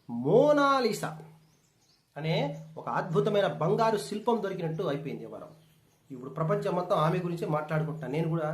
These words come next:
చెప్తానని కొన్-, కొంతవరకు చెప్పుకుందాం. మీడియా వాళ్ళు కానీ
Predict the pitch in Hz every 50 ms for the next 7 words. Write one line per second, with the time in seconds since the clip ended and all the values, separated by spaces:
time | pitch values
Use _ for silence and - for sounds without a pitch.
0 | - - - - - 175 156 - 170 151 135 135 160 220 240 - - - _ _
1 | _ _ _ _ _ 147 135 123 - - - - 139 139 151 131 139 147 160 156
2 | - - - - 220 147 - - - - - - - - - _ _ _ _ _
3 | _ _ _ _ _ _ _ _ _ 127 123 127 151 180 220 247 254 247 247 240
4 | 233 226 226 208 202 208 226 240 240